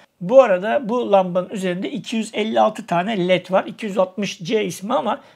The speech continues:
üzerinde iki yüz elli altı tane led var. Şimdi gelin bir, e, dış görünümünden bakayım. Şimdi bir kere şöyle söyleyeyim. Bende on beş inç bir bilgisayar var. Monster Humo H beş var biliyorsunuz.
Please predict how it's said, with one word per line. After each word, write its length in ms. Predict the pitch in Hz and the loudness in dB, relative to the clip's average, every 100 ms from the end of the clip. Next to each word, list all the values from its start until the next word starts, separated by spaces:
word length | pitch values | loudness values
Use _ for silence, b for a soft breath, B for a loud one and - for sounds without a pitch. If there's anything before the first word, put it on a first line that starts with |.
| - | -8
üzerinde 320 | 196 170 208 | -6 -4 -6
iki 140 | 190 | -6
yüz 100 | 185 | -2
elli 160 | 190 190 | 2 2
altı 180 | 185 226 | 2 -2
tane 460 | 165 190 220 165 | -6 -4 -2 2
led 180 | 185 185 - | 2 2 2
var. 240 | 208 285 B - | 2 2 B -14
Şimdi 180 | 226 247 | -8 -2
gelin 280 | 294 302 | -2 -2
bir, 200 | 285 294 | -2 -2
e, 320 | 220 185 180 190 | -2 -2 0 0
dış 160 | - | -2
görünümünden 540 | 240 233 233 240 233 190 | -2 -2 -4 -4 -4 -4
bakayım. 300 | 165 240 - | -6 -8 -8
Şimdi 200 | 220 220 | -8 -6
bir 80 | |
kere 180 | 233 254 | -4 -4
şöyle 240 | - 262 285 | -2 -4 0
söyleyeyim. 340 | 220 233 302 | 0 0 -2
Bende 200 | 202 220 | -2 0
on 180 | 233 233 | 0 0
beş 140 | 220 | -6
inç 140 | 262 254 | -8 -10
bir 120 | 247 | -8
bilgisayar 460 | 208 202 - 233 | -8 -6 0 0
var. 220 | 175 214 - b b b b _ | 0 -4 -6 b b b b _
Monster 360 | 190 202 - 202 | -6 -4 -4 -6
Humo 300 | 143 208 185 | -6 -8 -4
H 280 | 180 170 | -4 -4
beş 200 | 214 196 | -6 -8
var 160 | 180 160 | -8 -8
biliyorsunuz. 480 | 165 160 202 247 | -6 -6 -8 -12